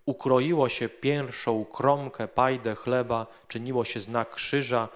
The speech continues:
całowało się w bochenek, a kiedy spadł kawałek, brało się go do ręki, całowało,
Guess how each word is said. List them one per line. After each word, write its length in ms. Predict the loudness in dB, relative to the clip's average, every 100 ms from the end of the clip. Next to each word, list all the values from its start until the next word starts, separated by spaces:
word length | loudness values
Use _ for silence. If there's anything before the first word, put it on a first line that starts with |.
| -12
całowało 640 | -2 0 0 4 4 4 0
się 260 | -4 -6
w 40 | -4
bochenek, 520 | -2 0 -2 -2 -6
a 40 |
kiedy 320 | -6 -2 -2 -4 -14 -10
spadł 760 | -6 -4 4 4 6 0 0 -4 -12 -20 -20 _ _ _ _
kawałek, 560 | -6 0 0 2 0 -2
brało 300 | -2 2 2
się 140 | -2
go 100 | -6
do 100 | -4
ręki, 320 | -4 -4 -10 -6
całowało, 840 | -2 -2 0 0 0 -2 -6